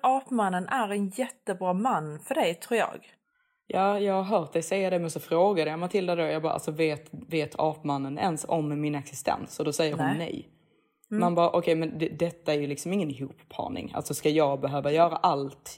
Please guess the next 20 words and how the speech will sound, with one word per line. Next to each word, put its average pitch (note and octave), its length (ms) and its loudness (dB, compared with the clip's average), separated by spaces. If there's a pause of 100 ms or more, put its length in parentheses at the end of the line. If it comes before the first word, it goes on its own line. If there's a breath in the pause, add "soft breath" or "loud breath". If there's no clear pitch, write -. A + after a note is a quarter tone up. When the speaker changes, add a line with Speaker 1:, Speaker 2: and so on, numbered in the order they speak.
Speaker 2:
jobb D#3+ 440 2
här? D#3+ 260 0
Jag D3+ 160 2
förväntade D3+ 460 0
mig D3 100 -2
att C#3+ 100 -8
det C#3+ 60 -10
skulle D3 200 -4
vara, D3 100 0
liksom, D3 240 -6
lite C#3+ 160 -8
förarbete C#3+ 840 0
gjort. E3+ 360 -6 (840)
Speaker 1:
Nej, F#3 100 0
men D3 120 -6
snälla. - 420 -8 (480 loud breath)
Alltså, G3 180 0
det, F#3+ 120 2
det, G3 240 2
det, G3+ 240 2